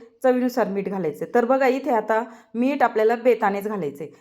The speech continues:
कारण आपण कांद्यामध्ये पण थोडंसं मीठ टाकलेलं होतं, त्यानुसारच इथे मीठ घालून घ्या, म्हणजे, अ, पदार्थ कुठलाही असो खारट होणार नाही. म्हणजे अगोदर जर आपण मीठ घातलेलं असेल तर मीठ हे आपल्याला बेतानेच चवीनुसार घालायचं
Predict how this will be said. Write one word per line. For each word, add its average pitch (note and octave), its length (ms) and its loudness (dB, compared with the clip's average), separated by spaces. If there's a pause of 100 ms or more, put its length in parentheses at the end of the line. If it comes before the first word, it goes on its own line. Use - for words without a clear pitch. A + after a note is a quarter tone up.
(120)
कारण A3 220 -4
आपण A3 220 -6
कांद्यामध्ये A#3 520 0
पण A#3+ 200 -10
थोडंसं C4+ 400 2
मीठ A3+ 160 -4
टाकलेलं G#3+ 360 0
होतं, A3 280 -6 (260)
त्यानुसारच A3+ 680 -2
इथे A3+ 200 -6
मीठ F#3+ 240 -6
घालून G3 320 -8
घ्या, E3 140 -8 (680)
म्हणजे, G3+ 540 0
अ, F#3+ 140 -4
पदार्थ F#3+ 400 0
कुठलाही G3+ 360 0
असो F#3+ 300 -2
खारट F#3 320 -2
होणार F3 240 -6
नाही. D3+ 160 -10
म्हणजे - 760 -8
अगोदर B3 420 4
जर B3+ 160 2
आपण B3 200 2
मीठ B3 220 0
घातलेलं G3 400 -2
असेल F#3 380 -6 (340)
तर A3+ 160 2
मीठ A#3+ 380 0
हे F#3 220 0
आपल्याला F#3 460 -2
बेतानेच G3 880 -2
चवीनुसार A#3+ 720 2
घालायचं F#3+ 420 -2